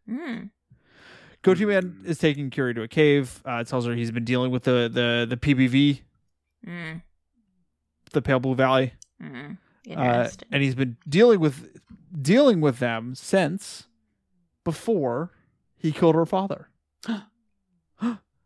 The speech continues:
Speaker 1: dun, dun.
Speaker 2: The P V V, the P B V
Speaker 1: <laughs>
Speaker 2: have offered him a hefty price.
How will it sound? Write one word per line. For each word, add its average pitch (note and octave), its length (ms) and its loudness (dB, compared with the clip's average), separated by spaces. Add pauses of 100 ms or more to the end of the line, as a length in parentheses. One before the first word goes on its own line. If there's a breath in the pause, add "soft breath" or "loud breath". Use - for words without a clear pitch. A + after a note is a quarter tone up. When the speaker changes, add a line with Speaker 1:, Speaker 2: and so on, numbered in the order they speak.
Speaker 1:
dun, F3+ 260 -12
dun. - 220 -16 (1080)
Speaker 2:
The D#3 100 0
P G3 200 4
V F3 160 4
V, D#3 280 2
the C#3+ 140 2
P G3+ 300 -2
B D#3+ 360 -2
V D#3 460 2 (320 loud breath)
Speaker 1:
<laughs> - 300 -16
Speaker 2:
have C#3 180 -2
offered C#3+ 380 4
him C3+ 160 -2
a A#2+ 60 -4
hefty C#3 380 -6
price. - 520 -10